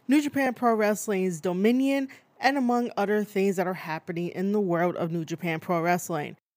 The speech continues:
Don't worry, we'll get back to talking about All Night, a Best of Super Juniors. I still have more to do, but other things fell into my lap, such as me interviewing one hundred Proof Clark Connors.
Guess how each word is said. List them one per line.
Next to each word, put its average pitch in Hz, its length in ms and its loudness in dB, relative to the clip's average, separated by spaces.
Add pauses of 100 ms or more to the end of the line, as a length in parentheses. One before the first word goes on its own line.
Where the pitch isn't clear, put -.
(400)
Don't 208 260 4
worry, 277 400 2
we'll 185 220 0
get 180 260 -2
back 202 340 -4
to 185 680 -2
talking 190 340 -4
about 175 480 0
All 226 260 4
Night, 165 540 -2
a 180 120 -2
Best 185 280 0
of 190 140 2
Super 196 260 -4
Juniors. 170 540 -4
I 170 100 -2
still 185 240 0
have 175 160 2
more 170 240 0
to 175 160 -4
do, 285 380 0 (440)
but 254 380 2
other 262 240 4
things 226 340 2
fell 190 220 4
into 190 260 2
my 180 200 2
lap, 233 400 0 (260)
such - 380 0
as 165 560 0 (240)
me 208 260 4
interviewing 190 840 4
one 180 300 4
hundred 240 340 2
Proof 185 360 4 (120)
Clark 180 280 2
Connors. 156 600 -6